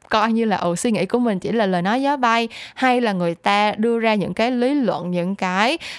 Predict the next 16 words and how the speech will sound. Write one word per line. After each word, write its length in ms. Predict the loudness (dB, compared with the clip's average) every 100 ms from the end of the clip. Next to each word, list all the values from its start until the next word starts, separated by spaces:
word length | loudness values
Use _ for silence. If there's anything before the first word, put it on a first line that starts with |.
| -6
ờm, 580 | 0 0 0 -2 -4 -2
lý 300 | 0 2 2
do, 260 | 2 2 0
chứng 300 | 0 -2 0
cứ 260 | 0 0
để 140 | -2 -2
cố 180 | -2
gắng 140 | 0 -2
thuyết 140 | -4
phục 160 | -4 -2
mình, 220 | -2 -2
thì 160 | -2 -4
cả 220 | -2 0
hai 180 | 0 0
hướng 240 | -4 -2
này 220 | -2 -2